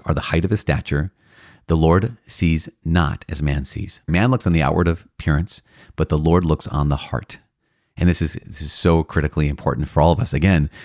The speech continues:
uh, when we assess ourselves, when we present ourselves before the Lord, I can look a certain way on the outside,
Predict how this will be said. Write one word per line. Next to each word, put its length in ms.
uh, 120
when 180
we 140
assess 360
ourselves, 500
when 100
we 40
present 220
ourselves 280
before 200
the 100
Lord, 280
I 80
can 180
look 120
a 60
certain 320
way 140
on 100
the 80
outside, 500